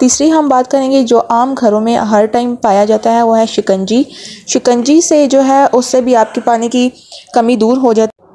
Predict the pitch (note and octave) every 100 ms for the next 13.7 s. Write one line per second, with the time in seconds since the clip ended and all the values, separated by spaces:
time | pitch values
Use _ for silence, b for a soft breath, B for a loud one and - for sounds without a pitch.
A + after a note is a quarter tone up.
0 | - B3 - D4 D4 A#3 A3 A3 C4 B3+
1 | - A3 G#3+ G#3+ B3+ A#3 G#3+ A3+ G3+ G3
2 | - A3 A3 A3+ A3+ G#3 G3+ G3 G#3+ B3
3 | B3 G3+ G#3+ A3 A3+ G#3 F#3+ F#3+ F#3 G#3+
4 | G3+ A3+ A3+ B3 B B - C#4+ - D4+
5 | - A#3+ G#3+ G#3+ A3+ G#3 G#3+ - C#4 C4+
6 | B3+ A3 A3 A3+ G3+ G3+ G#3 G#3+ - A#3
7 | A3+ G#3+ - G#3 G3+ G#3+ A3 A#3 B B
8 | B B - - C4+ C4+ B3 B3+ B3 A#3
9 | A#3 A3+ - A3 A3 A3 G#3 G3+ G3 G3+
10 | G#3+ A#3 A#3+ - G#3 G3+ - A#3 A#3+ A#3
11 | G#3 G3+ A#3+ A#3+ A3+ B3 - A3 G#3+ A3+
12 | A3+ A3 G3+ G3+ A3+ G#3 G#3+ A#3+ A3 A3+
13 | A3+ A3 F#3+ F#3 G3 G#3 A#3+